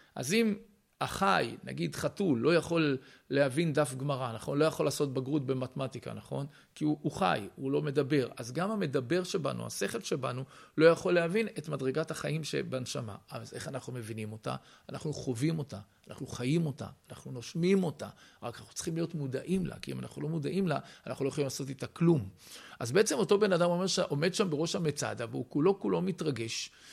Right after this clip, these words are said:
ו-, והוא מרגיש איזו מלאות רוחנית נשמתית מיוחדת, הלב שלו ככה עוד מעט מתפקח, חס ושלום, שנהיה בריאים כולנו. ואז שימו לב, הוא חושב שהוא מתרגש. אבל זה טעות, זה לא רגש,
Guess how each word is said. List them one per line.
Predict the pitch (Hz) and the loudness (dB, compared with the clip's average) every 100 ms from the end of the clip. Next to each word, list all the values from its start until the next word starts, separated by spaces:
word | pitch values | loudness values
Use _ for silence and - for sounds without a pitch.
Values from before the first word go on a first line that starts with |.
| - - | -20 -12
ו-, | 117 139 139 | -2 2 2
והוא | 120 131 - 135 139 | 0 -6 -4 -2 -2
מרגיש | 131 113 190 196 | -2 0 0 2
איזו | 202 151 | 0 0
מלאות | 139 131 131 175 | 2 4 4 2
רוחנית | 180 - 147 170 196 | -4 -4 -4 -6 -6
נשמתית | - 147 131 185 | -6 -6 -4 -2
מיוחדת, | 165 143 - 196 180 160 135 - | 0 0 -2 -2 0 0 -2 -4
הלב | 156 | -6
שלו | 160 160 151 | -4 -4 -4
ככה | 165 - | -6 -4
עוד | 151 156 | -4 -4
מעט | 147 151 | -4 -6
מתפקח, | - - 135 175 147 | -8 -6 -2 0 0
חס | 147 - | -2 -8
ושלום, | 135 - 127 135 131 | -6 -6 -4 -4 -6
שנהיה | 127 135 | -6 -4
בריאים | 127 131 | 0 -2
כולנו. | 131 120 127 135 135 - - - | -2 -4 -4 -6 -10 -18 -20 -8
ואז | 123 156 196 190 | 0 4 4 2
שימו | - 143 156 170 | 0 0 0 0
לב, | 139 113 107 110 - | -2 -2 -6 -8 -4
הוא | 160 | -2
חושב | - 165 220 | -2 -2 -2
שהוא | 214 240 | -2 -2
מתרגש. | 185 180 175 165 165 120 - - - _ _ _ _ _ _ _ _ _ _ - | -2 -2 -2 0 0 -2 -8 -10 -14 _ _ _ _ _ _ _ _ _ _ -8
אבל | 127 139 131 - | -4 -2 -2 -4
זה | 135 | -8
טעות, | 127 - - 233 160 - - _ _ _ _ _ - | -4 -4 -2 -2 -4 -10 -20 _ _ _ _ _ -14
זה | 131 135 | -2 2
לא | 135 151 | 4 4
רגש, | 185 180 143 - - - | 2 2 0 0 -4 -8